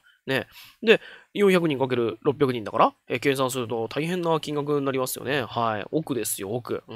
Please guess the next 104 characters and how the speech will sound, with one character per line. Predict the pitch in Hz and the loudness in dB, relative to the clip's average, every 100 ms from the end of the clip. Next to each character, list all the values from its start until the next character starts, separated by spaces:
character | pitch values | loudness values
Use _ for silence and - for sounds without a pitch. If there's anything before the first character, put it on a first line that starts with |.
| 113 | -12
ん、 | 104 | -10
ち | |
ょ | |
っ | 120 | -8
と | |
ヒ | 143 | -6
ロ | 131 | -6
シ | |
計 | - | -4
算 | 151 147 | -4 -2
苦 | 131 135 | -4 -2
手 | |
だ | 135 | -2
か | 101 | -2
ら | |
あ | 104 | -4
れ | |
で | 113 | -6
す | |
け | - | -6
ど、 | 104 - - | -10 -12 -8
ね。 | 127 - - | -8 -8 -6
ま | 107 | -6
あ、 | - - | -6 -6
あ | 120 | -2
の、 | 110 110 123 | -2 -4 -6
具 | 127 | -2
体 | 139 | 2
的 | 139 139 | 4 2
な | |
数 | 131 | 0
字 | 135 | 0
は | 120 | 0
出 | 117 | 0
し | |
ま | 175 | 0
せ | 185 | -2
ん | |
け | 123 | 0
ど、 | 107 98 | 0 0
か | - | 4
な | 220 | 4
り | 190 | 4
の | 123 98 - | 2 -4 -10
お | 120 | -8
金 | 117 117 | -6 -2
が | 117 107 - - 123 | -2 -2 -6 -6 -2
集 | - | 0
ま | 131 | -2
っ | |
て | - 107 | -4 -6
ど | 143 | -4
っ | |
か | 107 | -6
に | |
消 | 104 208 | -4 -4
え | |
て | 240 | -2
し | 233 | -2
ま | |
っ | |
た | 208 | -2
と | 156 | -4
い | |
う | 87 | -6
こ | - | -10
と | |
で | |
す | - | -12
よ | - | -12
ね。 | 226 - | -14 -14
う | 127 | -16
ん。 | 117 - - - - - | -16 -18 -16 -14 -6 2
え、 | 233 | 4
実 | 247 | 4
際 | 339 | 4
に | 339 | 4
は | 262 | 4
八 | 220 247 | 4 4
月 | 240 - | 4 6
か | |
ら | 185 | 4
投 | 175 220 | 6 4
資 | |
者 | 208 | 4
の | 170 | 2
元 | 175 208 | 2 2
に | 143 | 0
入 | 131 190 | 0 -2
金 | 208 | 0
が | 196 | 0
遅 | 185 196 | 2 4
れ | |
る | 190 185 | 4 4
こ | |
と | 180 | 2
が | 131 | 0
連 | 131 | 0
絡 | 131 | -2
さ | 139 | -2
れ | 127 | 0
て | |
お | 127 | 0
り、 | 113 | -2